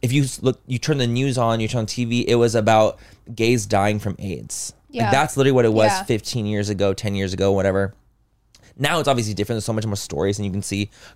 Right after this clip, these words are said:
Speaker 1: great, amazing things happening. It just wasn't the same fifteen years ago. And my, growing up for me, it was literally, like, being gay is bad.
Speaker 2: Yeah.
Speaker 1: So when I was like, "Oh my God, like, what does, like, love even mean?" Like, it was a very difficult f-, for thing for me to figure out. But I will say, I'm glad that I put myself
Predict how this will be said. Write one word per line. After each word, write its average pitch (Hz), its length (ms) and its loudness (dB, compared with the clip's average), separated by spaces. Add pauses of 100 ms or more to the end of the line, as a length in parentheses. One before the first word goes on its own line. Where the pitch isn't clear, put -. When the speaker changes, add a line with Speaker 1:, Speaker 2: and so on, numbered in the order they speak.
(120)
Speaker 1:
great, 147 320 2
amazing 117 300 0
things 107 160 -4
happening. 110 260 -2
It 131 60 -2
just 139 120 -6
wasn't 131 220 -2
the 101 40 -4
same 92 460 -4
fifteen 87 260 -6
years 90 200 -4
ago. 92 180 -2
And 117 120 0
my, - 40 -4 (320)
growing 123 220 2
up 107 60 0
for 120 100 -4
me, 127 160 0
it - 20 2
was 107 160 2
literally, 110 260 4
like, 95 240 2 (180)
being 113 200 -2
gay 95 140 0
is 90 120 -6
bad. 62 280 -10 (120)
Speaker 2:
Yeah. 226 280 -6 (180)
Speaker 1:
So 139 240 2
when 120 100 2
I 117 140 2
was 139 140 2
like, 120 160 2
"Oh 110 80 0
my 104 80 0
God, 101 180 2
like, 90 140 -2
what 98 260 0
does, 104 180 0
like, 98 160 0
love 95 300 0
even 92 380 -6
mean?" 73 240 -6
Like, 71 100 -10
it 104 60 2
was 110 160 0
a - 20 -4
very 107 200 2
difficult 104 360 -2
f-, - 180 -18
for - 140 -8
thing 113 240 -2
for 110 140 -6
me 107 160 -2
to 101 80 0
figure 98 260 -2
out. 117 320 2 (260)
But 135 120 4
I 139 40 6
will 135 200 2
say, 101 280 0
I'm 117 200 0
glad 98 320 0
that 104 80 0
I 120 60 0
put - 200 -8
myself 95 320 -4